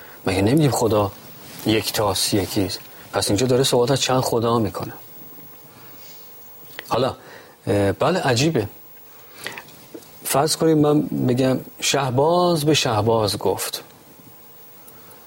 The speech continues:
خب، یعنی یا اینجا دو تا شهباز هست یا یکیه.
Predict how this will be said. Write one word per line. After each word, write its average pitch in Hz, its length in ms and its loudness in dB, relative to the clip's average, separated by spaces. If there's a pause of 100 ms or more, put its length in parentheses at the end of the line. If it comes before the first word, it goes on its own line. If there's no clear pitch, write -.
(180)
خب، 104 280 -2 (100)
یعنی 107 380 2 (960)
یا 117 160 2
اینجا 127 180 4
دو 139 140 0
تا 147 100 0
شهباز 107 560 0
هست - 440 -4 (920)
یا 113 160 2
یکیه. 117 540 0